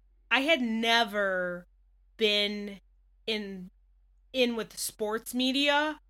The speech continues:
at a location somewhere. Um, so it was eye-opening for me, and I learned right away,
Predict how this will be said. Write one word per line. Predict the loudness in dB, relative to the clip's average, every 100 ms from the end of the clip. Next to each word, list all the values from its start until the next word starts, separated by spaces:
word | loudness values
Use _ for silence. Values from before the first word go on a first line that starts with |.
| _ 2
at | 2
a | 2
location | -2 -4 -4 -4 -2 -2 -4 -6
somewhere. | -6 -4 -2 0 0 0 -4 _ _ _ _ -4
Um, | -2 -2 -2
so | 0 2 2
it | 2
was | -2 -2
eye-opening | 4 6 6 2 -2 -4 -4 -6
for | -10
me, | -6 -4 -2 -2 -4
and | 0
I | 2 2
learned | 0 -2 -4 -6 -10 _ _ -2
right | 2 2
away, | 2 2 2 2 -2 -8